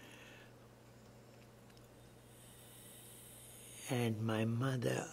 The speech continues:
always said she remembers, she got, uh, in Zurich or somewhere, she saw, remembers the headlines. It was not, it was not, uh, uh, uh, Sarajevo, but it was after that.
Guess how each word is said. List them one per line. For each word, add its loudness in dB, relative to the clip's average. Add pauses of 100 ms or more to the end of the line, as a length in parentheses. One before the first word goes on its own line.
always 4
said 2
she 6
remembers, 4
she 2
got, 2 (120)
uh, 4
in 2
Zurich 12
or 8
somewhere, 6
she 4
saw, 4 (240)
remembers 6
the 6
headlines. 4 (1200)
It -2
was 6
not, 6 (680)
it 0
was 4
not, 8
uh, 8
uh, 4 (340)
uh, 2
Sarajevo, 8
but 4
it 0
was 4
after 0
that. -8